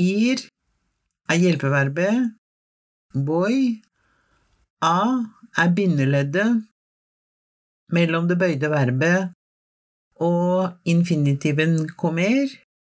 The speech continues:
og har altså, a har altså kun en grammatisk funksjon, nemlig å binde sammen hjelpeverbet ir i bøyd form,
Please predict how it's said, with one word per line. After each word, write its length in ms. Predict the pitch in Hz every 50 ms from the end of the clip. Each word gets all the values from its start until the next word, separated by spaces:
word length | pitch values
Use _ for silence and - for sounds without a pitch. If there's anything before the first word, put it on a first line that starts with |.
| _ _ _ _ -
og 80 | 175 170
har 240 | 165 160 160 160
altså, 320 | 151 135 131 131 - 151 151 - - -
a 300 | - 151 156 156 165 185 185 175
har 180 | 170 156 160 160
altså 300 | 127 120 131 - 156 143
kun 560 | - - 160 156 160 165 170 180 175 175 - - _ _ _ _ _ _ _ _ -
en 200 | - 160 160 165 165 160 156
grammatisk 840 | 170 175 165 165 160 151 143 120 131 131 - 170 170 - - -
funksjon, 500 | - 180 180 175 175 175 185 208 226 233
nemlig 380 | 214 180 165 147 143 151 156 147 - -
å 80 | 160 165
binde 560 | 156 151 175 185 180 170 151 139 127 127 151 165
sammen 680 | - 170 170 139 127 127 131 139 151 165 165 156 127 - -
hjelpeverbet 800 | 165 175 170 156 135 - 127 131 131 127 123 131 147 143 - 170
ir 380 | 180 185 196 208 208 196 - - - - - - - -
i 380 | - 151 165 165 156 156 156 151
bøyd 320 | 147 160 156 151 151 147 147
form, 380 | - 196 202 220 254 262 254